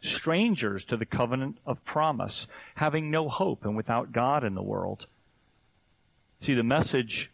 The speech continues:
of the one true God came through the Jews, it says, so Gentiles were outside of that. "But now, in Christ Jesus, you who were far off have been brought near by the blood of Christ.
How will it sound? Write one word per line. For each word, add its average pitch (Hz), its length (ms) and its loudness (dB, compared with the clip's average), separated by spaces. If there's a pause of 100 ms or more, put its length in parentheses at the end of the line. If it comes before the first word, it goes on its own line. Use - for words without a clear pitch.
(120)
of 107 160 -4
the 113 80 0
one 120 300 2
true 117 240 -2
God 113 400 2
came 113 260 0
through 104 160 -2
the 92 80 -2
Jews, 117 480 2
it 101 140 -4
says, 101 340 2
so 107 260 2 (240)
Gentiles 123 520 2
were 107 100 4
outside 127 500 2
of 98 120 -4
that. 104 260 0
"But 143 140 0
now, 143 680 4 (320)
in 240 260 4
Christ 247 480 2
Jesus, 208 720 2 (220)
you 202 380 4
who 220 120 6
were 170 160 6
far 185 460 4
off 127 300 4
have 127 180 2
been 127 160 2
brought 131 300 4
near 143 400 4
by 135 160 2
the 120 120 2
blood 117 220 4
of 110 140 -2
Christ. 95 480 -2